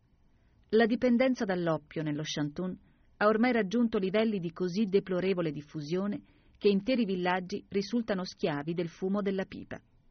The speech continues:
Ecco spiegate, signora Banks, la scarsa igiene personale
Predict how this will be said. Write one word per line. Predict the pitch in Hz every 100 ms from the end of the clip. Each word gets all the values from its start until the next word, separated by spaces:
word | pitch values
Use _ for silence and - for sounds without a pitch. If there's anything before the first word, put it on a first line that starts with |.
| _ _ _ _ _ _
Ecco | 233 240 226
spiegate, | 220 214 190 185 165 165
signora | - 170 156 156
Banks, | 165 190 190 - _ _ _ -
la | 196
scarsa | 196 220 208 214
igiene | 190 190 180
personale | 165 151 - 151 170 208 208